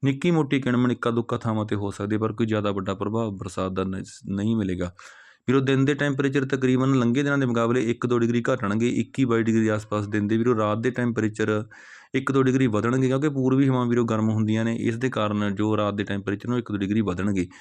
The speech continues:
ਬਾਕੀ ਵੀਰੋ ਸਿਸਟਮ ਦਾ ਪ੍ਰਭਾਵ ਜਿਵੇਂ ਵੀ ਕੋਈ ਆਪਾਂ ਕੱਲ੍ਹ ਦੀ ਵੀਡੀਓ 'ਚ ਲੈ ਕੇ ਫਿਰ ਹਾਜ਼ਰ ਹੋਵਾਂਗੇ, ਕਿੰਨਾ ਭਾਗਾਂ ਦੇ ਵਿੱਚ ਹੋਵੇਗਾ ਵੀਰੋ ਬਰਸਾਤ ਦੇ ਅਸਰ, ਕਿੰਨਾ ਭਾਗਾਂ ਦੇ ਵਿੱਚ ਨਹੀਂ ਹੋਣਗੇ।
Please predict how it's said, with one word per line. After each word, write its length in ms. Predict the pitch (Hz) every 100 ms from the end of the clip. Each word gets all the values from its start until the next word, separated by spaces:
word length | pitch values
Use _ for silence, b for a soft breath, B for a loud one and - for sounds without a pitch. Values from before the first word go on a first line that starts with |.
| B B B 120
ਬਾਕੀ 200 | 123 151
ਵੀਰੋ 120 | 156
ਸਿਸਟਮ 380 | 143 135 143 139
ਦਾ 80 |
ਪ੍ਰਭਾਵ 420 | 139 139 139 120 123
ਜਿਵੇਂ 260 | 120 135
ਵੀ 80 | 147
ਕੋਈ 360 | 151 139 135 131 113
ਆਪਾਂ 200 | 110 120
ਕੱਲ੍ਹ 200 | 117 123
ਦੀ 80 |
ਵੀਡੀਓ 220 | 135 131 135
'ਚ 120 | 123
ਲੈ 80 | 120
ਕੇ 120 | 120
ਫਿਰ 200 | 113 113
ਹਾਜ਼ਰ 280 | 120 110 107
ਹੋਵਾਂਗੇ, 260 | 110 113
ਕਿੰਨਾ 260 | 110 117 131
ਭਾਗਾਂ 280 | 135 113 104
ਦੇ 80 |
ਵਿੱਚ 180 | 104 113
ਹੋਵੇਗਾ 260 | 104 104 104
ਵੀਰੋ 200 | 101 101
ਬਰਸਾਤ 360 | 98 - 104
ਦੇ 80 | 101
ਅਸਰ, 220 | 101 104
ਕਿੰਨਾ 240 | 104 113 120
ਭਾਗਾਂ 220 | 120 104
ਦੇ 80 | 98
ਵਿੱਚ 140 | 92
ਨਹੀਂ 240 | 95 104 117
ਹੋਣਗੇ। 360 | 117 123 131